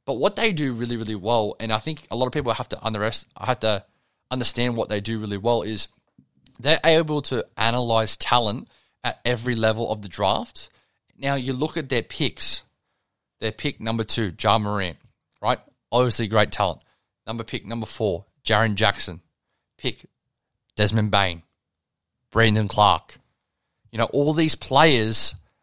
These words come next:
that are super, super important to their team right now. And for me, I don't think that, that it gets enough credit. And I actually think that they're a team, if I, if I look at, you know, teams that have rebuilt,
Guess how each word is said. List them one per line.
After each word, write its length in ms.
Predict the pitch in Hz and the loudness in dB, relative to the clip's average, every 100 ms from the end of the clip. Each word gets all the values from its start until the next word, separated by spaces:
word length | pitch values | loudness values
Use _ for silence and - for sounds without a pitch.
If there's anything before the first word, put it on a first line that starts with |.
| _ | _
that 160 | 123 117 | 0 2
are 180 | 120 113 - | 4 4 2
super, 580 | - - - - 147 147 | -2 2 2 2 2 4
super 380 | 131 - 135 127 | 4 4 2 -4
important 520 | 117 104 - 123 113 | -6 -8 -4 -2 0
to 100 | - | 0
their 100 | 117 | 2
team 320 | 110 - 143 156 | 2 0 0 -2
right 180 | 92 | -6
now. 220 | 85 87 - _ _ _ _ _ | -6 -10 -12 _ _ _ _ _
And 140 | 147 - | -6 -4
for 100 | 127 | 0
me, 340 | 160 196 151 - | 2 4 2 2
I 140 | 131 | 4
don't 220 | 156 160 | 6 4
think 160 | - 135 | 0 -4
that, 100 | 127 | -2
that 140 | 123 | -2
it 120 | 117 - | -4 -4
gets 220 | 123 - | -4 -2
enough 320 | 117 110 - | 0 0 0
credit. 420 | - 104 147 220 _ _ _ _ | -6 -2 0 0 _ _ _ _
And 100 | 123 | 2
I 100 | 117 | 4
actually 300 | 160 - 220 | 4 2 -4
think 340 | - - 139 - | -6 -4 -6 -4
that 160 | 120 | -6
they're 160 | 92 127 | -2 -2
a 60 | 131 | 0
team, 460 | - 127 120 113 - _ _ - | -2 0 0 -2 -6 _ _ -14
if 160 | 117 - | -4 4
I, 120 | 156 170 | 4 4
if 120 | - | 4
I 120 | 170 | 4
look 260 | 165 147 135 | 4 0 0
at, 180 | 117 _ - | -2 _ -12
you 100 | 123 | -6
know, 120 | 113 | -4
teams 340 | - 131 117 | -2 -2 -2
that 160 | 117 104 | -4 -4
have 240 | 107 107 | -6 -6
rebuilt, 580 | 117 104 135 165 135 - | -4 -2 0 0 -2 -6